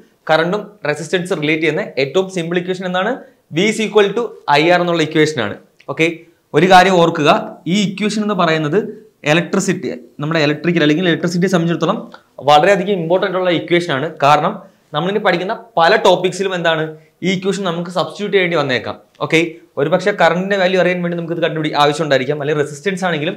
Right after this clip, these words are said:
നമുക്ക് ഇത് ആവശ്യം ഉണ്ടായിരിക്കാം. ഓക്കെ, അപ്പൊ നമുക്ക് ക്വസ്റ്റ്യനിലോട്ട് പോവാം. നമുക്ക് കണ്ടുപിടിക്കേണ്ട എന്തിന്റെ വാല്യൂ ആണ്? കറന്റിന്റെ വാല്യൂ ആണ്. ഓക്കെ, ഐ ആണ് നമുക്ക് കണ്ടുപിടിക്കേണ്ടത്. നമുക്ക് വിയും അറിയാം, ആറും അറിയാം. അപ്പൊ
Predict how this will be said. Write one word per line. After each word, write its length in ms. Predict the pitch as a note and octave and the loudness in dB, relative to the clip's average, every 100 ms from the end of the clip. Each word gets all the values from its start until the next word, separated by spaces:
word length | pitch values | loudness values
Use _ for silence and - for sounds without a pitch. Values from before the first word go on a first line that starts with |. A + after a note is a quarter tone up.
| - - - | -10 -20 -8
നമുക്ക് 180 | G3 G3+ | -2 6
ഇത് 60 | G3+ E3 | 8 8
ആവശ്യം 200 | F3+ F3+ | 6 4
ഉണ്ടായിരിക്കാം. 300 | A#2+ G2+ G#2 - | 2 2 -2 0
ഓക്കെ, 140 | E3 A3 A3 - - _ _ _ | 4 4 2 -14 -20 _ _ _
അപ്പൊ 120 | B3 | 2
നമുക്ക് 160 | B3+ B3+ | 2 4
ക്വസ്റ്റ്യനിലോട്ട് 460 | G#3+ - C4+ B3+ G3 C3+ | 2 4 6 6 6 4
പോവാം. 160 | D3+ G#3+ - - F3 | 2 0 -14 -6 -2
നമുക്ക് 180 | A3+ C4+ | 2 4
കണ്ടുപിടിക്കേണ്ട 380 | B3 A#3 A#3 A3+ | 4 4 0 -2
എന്തിന്റെ 200 | G#3 G#3 G3+ | -2 0 0
വാല്യൂ 180 | F3 D3 | 0 -2
ആണ്? 100 | C#3+ - _ _ _ A#3 | -4 -10 _ _ _ 6
കറന്റിന്റെ 400 | A#3 A#3 A#3+ G#3+ | 6 6 6 8
വാല്യൂ 220 | F3 D#3+ A2+ | 8 6 2
ആണ്. 100 | G#2+ - | 0 -4
ഓക്കെ, 140 | F3 G#3 - - A#3+ | -2 -2 -4 4 4
ഐ 20 | C4 C4 | 6 4
ആണ് 100 | A#3+ A#3 | 4 2
നമുക്ക് 180 | G3+ G3 | 2 4
കണ്ടുപിടിക്കേണ്ടത്. 540 | D#3+ E3 C#3 B2+ A2+ A2 C3 | 4 4 2 0 -2 -4 -6
നമുക്ക് 200 | C3+ D#3 C#3+ | -6 -4 -4
വിയും 220 | E3+ F#3+ | -2 0
അറിയാം, 200 | F3 F#3+ B3 - - D#3 | 0 0 -4 -12 0 4
ആറും 200 | E3 C3+ | 4 4
അറിയാം. 160 | G#2+ G2 - _ _ _ - | 0 -2 -10 _ _ _ 0
അപ്പൊ 120 | - | 2